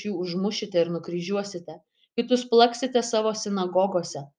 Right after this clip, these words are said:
ir persekiosite nuo miesto iki miesto, kad ant jūsų kristų visas teisus kraujas,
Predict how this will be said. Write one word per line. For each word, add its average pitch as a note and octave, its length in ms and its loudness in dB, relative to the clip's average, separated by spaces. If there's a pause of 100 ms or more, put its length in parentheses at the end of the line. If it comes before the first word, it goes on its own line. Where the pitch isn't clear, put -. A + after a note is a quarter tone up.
(200)
ir F#3+ 140 -4
persekiosite F3+ 880 -2
nuo F3+ 140 -2
miesto G#3 360 0
iki G#3+ 220 -4
miesto, F#3 480 -4 (500)
kad G3+ 140 4
ant A3+ 160 6
jūsų B3 400 4
kristų A3+ 460 0
visas B3+ 340 0
teisus A3+ 400 -4
kraujas, D#3 540 2